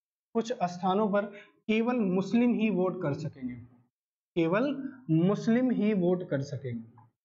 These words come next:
मुस्लिम ही वोट कर सकेंगे,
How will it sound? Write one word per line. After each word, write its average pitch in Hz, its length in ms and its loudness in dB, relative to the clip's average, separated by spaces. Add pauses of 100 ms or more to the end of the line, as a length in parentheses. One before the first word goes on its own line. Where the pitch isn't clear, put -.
(2500)
मुस्लिम 175 480 2
ही 147 380 0 (1080)
वोट 180 420 4
कर 143 120 0
सकेंगे, 117 440 -4